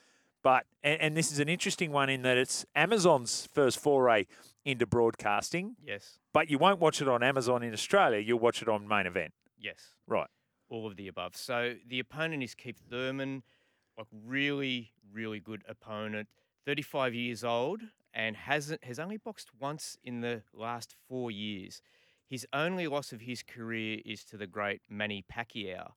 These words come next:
Speaker 1: Wow.
Speaker 2: And it was a split decision. The interesting thing is that as, uh, Pacquiao was preparing for that fight, you'll never guess who his sparring partner was.
Speaker 1: Tim Tszyu.
Speaker 2: Tim Tszyu.
Speaker 1: Wow.
Speaker 2: Yep.
Speaker 1: Okay.
Speaker 2: Yep. So they faced off today. They did a press conference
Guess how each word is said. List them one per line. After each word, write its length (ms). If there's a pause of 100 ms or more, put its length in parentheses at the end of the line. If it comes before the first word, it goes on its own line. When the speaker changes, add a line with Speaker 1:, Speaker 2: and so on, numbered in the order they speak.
Speaker 1:
Wow. 300
Speaker 2:
And 100
it 60
was 100
a 60
split 360
decision. 520 (440)
The 100
interesting 440 (160)
thing 420
is 540 (320)
that 100 (380)
as, 500 (280)
uh, 220 (120)
Pacquiao 320
was 140
preparing 560
for 180
that 160
fight, 300
you'll 140
never 200
guess 260
who 180
his 120
sparring 400
partner 340
was. 240 (440)
Speaker 1:
Tim 180
Tszyu. 240 (300)
Speaker 2:
Tim 160
Tszyu. 220 (140)
Speaker 1:
Wow. 220 (420)
Speaker 2:
Yep. 100
Speaker 1:
Okay. 160 (400)
Speaker 2:
Yep. 260
So 420
they 160
faced 380
off 100
today. 240
They 160
did 140
a 80
press 260
conference 680